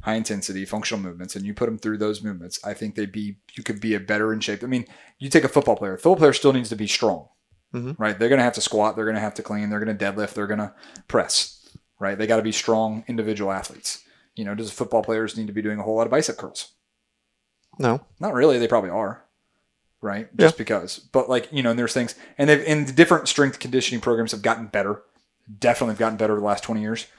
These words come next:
Speaker 1: And you see, and you see a lot of the same movements, these power movements, show up in those gyms, right? But they, it ends up being, what you end up seeing in sport world is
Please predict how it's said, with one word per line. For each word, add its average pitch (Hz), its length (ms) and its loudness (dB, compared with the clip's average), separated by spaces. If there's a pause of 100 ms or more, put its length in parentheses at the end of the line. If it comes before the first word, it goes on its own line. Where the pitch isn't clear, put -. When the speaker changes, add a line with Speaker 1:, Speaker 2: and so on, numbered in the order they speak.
(300)
Speaker 1:
And 113 120 -4
you 110 60 -4
see, 135 280 2
and 131 100 -4
you 120 80 -4
see 170 200 4
a 147 80 12
lot 123 180 8
of 113 60 2
the 110 80 0
same 117 320 2
movements, 107 380 -4
these 104 120 -10
power 113 260 4
movements, 98 380 -6 (240)
show 117 320 6
up 113 140 4
in 113 120 -2
those 104 180 -6
gyms, 98 360 -6
right? 104 180 -2
But 117 120 -2
they, 123 240 0 (300)
it 139 120 8
ends 143 180 6
up 135 140 8
being, 123 460 2 (920)
what 131 220 2
you 127 120 0
end 127 100 2
up 120 100 0
seeing 127 340 0
in 110 280 -4 (600)
sport - 300 2
world 117 320 0
is 113 460 0